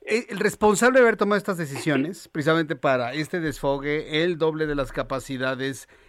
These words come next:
entre comillas, salvar a la Ciudad de México y dirigir todo el agua pluvial y negra hacia Tula, me imagino que tiene nombre y apellido.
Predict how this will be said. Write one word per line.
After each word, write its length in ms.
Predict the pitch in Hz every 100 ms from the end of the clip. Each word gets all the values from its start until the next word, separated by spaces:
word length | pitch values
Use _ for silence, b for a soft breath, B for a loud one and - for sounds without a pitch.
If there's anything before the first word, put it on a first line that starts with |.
| b
entre 400 | 160 160 175 165
comillas, 460 | 131 156 165 165 156
salvar 480 | 165 156 147 175 175
a 60 | 170
la 160 | 147
Ciudad 340 | - 143 151 151
de 140 | 143
México 500 | 139 143 160 147 147
y 140 | 135
dirigir 420 | 123 127 117 147 135
todo 140 | 151
el 80 | 147
agua 220 | 151 143
pluvial 420 | 131 117 139 143
y 80 | 135
negra 460 | 131 139 143 135 131 B B B
hacia 320 | 135 127 139 117
Tula, 340 | 156 165 170
me 80 | 165
imagino 340 | 151 143 190
que 100 | 151
tiene 340 | 147 175 170 -
nombre 380 | 151 151 147 156
y 60 | 160
apellido. 540 | 160 196 247 220